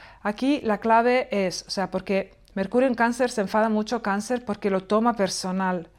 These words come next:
desde la susceptibilidad, ¿sí? El, el tema es poder dar ese paso atrás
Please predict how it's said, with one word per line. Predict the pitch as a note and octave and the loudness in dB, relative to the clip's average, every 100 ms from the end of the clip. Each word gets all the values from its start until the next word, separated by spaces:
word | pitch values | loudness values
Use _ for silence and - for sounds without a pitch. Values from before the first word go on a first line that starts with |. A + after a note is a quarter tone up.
| _ - | _ -6
desde | F#3 F#3 | -4 0
la | F#3+ F3+ | 0 0
susceptibilidad, | - G#3+ G#3 F#3+ F#3+ F#3+ F#3 F#3 F#3+ F3+ - _ - - - | -2 -4 -2 -4 -2 0 2 2 2 0 -4 _ -20 -20 -16
¿sí? | - - G#3 A#3+ - | -6 -2 -2 -2 -6
El, | G3 | -6
el | F#3+ F3 | -4 0
tema | A3 A3+ A#3+ | 2 4 2
es | A#3+ | 2
poder | G#3 G3+ G3+ | 0 2 4
dar | G#3+ | 2
ese | G#3+ G#3+ | 2 -4
paso | G3 G3 A#3 | -4 -2 0
atrás | G3+ F#3 F#3+ D#4+ - - | 0 0 0 0 0 -4